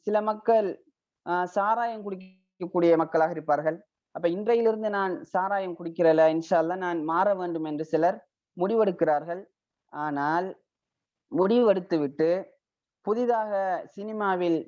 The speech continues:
ஏதாவது ஒரு படம் ரிலீஸ் ஆகின்ற பொழுது அதனை பார்க்கக்கூடிய ஒரு நிலை காணப்படுகிறது.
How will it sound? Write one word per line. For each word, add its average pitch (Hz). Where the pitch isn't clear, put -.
ஏதாவது 175
ஒரு 156
படம் 165
ரிலீஸ் 156
ஆகின்ற 147
பொழுது 156
அதனை 196
பார்க்கக்கூடிய 190
ஒரு 160
நிலை 160
காணப்படுகிறது. 135